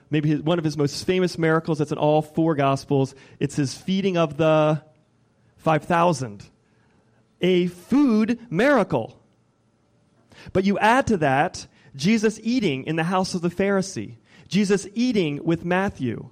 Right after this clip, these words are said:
the tax collector, Jesus eating or heading out to eat with Zacchaeus, Jesus at the wedding feast of Cana,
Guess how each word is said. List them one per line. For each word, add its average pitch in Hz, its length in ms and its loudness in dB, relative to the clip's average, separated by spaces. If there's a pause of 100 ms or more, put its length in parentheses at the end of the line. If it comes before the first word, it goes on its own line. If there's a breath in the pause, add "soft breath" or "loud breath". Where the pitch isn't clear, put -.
the 147 80 -4
tax 175 320 -2
collector, 120 540 -6 (200 loud breath)
Jesus 196 480 0
eating 196 440 -2
or 143 100 0
heading 202 320 0
out 202 300 -2
to 165 120 -4
eat 135 300 -4 (220 loud breath)
with 156 200 -2
Zacchaeus, 160 920 -4 (1120 soft breath)
Jesus 180 580 0
at 165 140 -2
the 180 80 0
wedding 190 320 2
feast 190 380 -4
of 180 120 -2
Cana, 220 480 -4